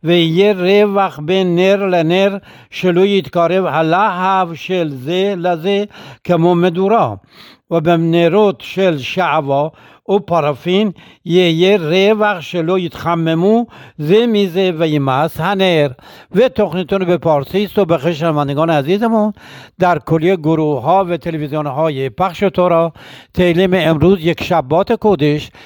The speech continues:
هفدهم کیسلو و پنج هزار و هفتصد و هشتاد و شش، مزمور کاف دالت، اسریم و اربع بیست و چهار که در ابتدای برنامه قرائت شد. این اکلاخوت روزانه، ال تکره هلی خود، الا هلا خود.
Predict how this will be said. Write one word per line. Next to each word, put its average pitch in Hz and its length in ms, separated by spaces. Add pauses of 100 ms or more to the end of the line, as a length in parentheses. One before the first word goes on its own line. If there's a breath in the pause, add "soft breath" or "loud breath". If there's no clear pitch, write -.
(200 loud breath)
هفدهم 180 540
کیسلو 175 560
و 165 40
پنج 170 320
هزار 151 280
و 143 40
هفتصد 156 420
و 165 60
هشتاد 139 480
و 123 80
شش، 180 420 (440 loud breath)
مزمور 170 440
کاف 180 300
دالت، 156 360 (120)
اسریم 170 440
و - 20
اربع 165 300
بیست 151 280
و 156 60
چهار 156 540 (400 loud breath)
که 180 100
در 175 200
ابتدای 175 440
برنامه 156 420
قرائت 143 320
شد. 202 300 (340 soft breath)
این 196 200
اکلاخوت 165 540
روزانه، 160 600
ال 180 120
تکره 180 360
هلی 143 220
خود، 156 320
الا 175 340
هلا 143 220
خود. 208 320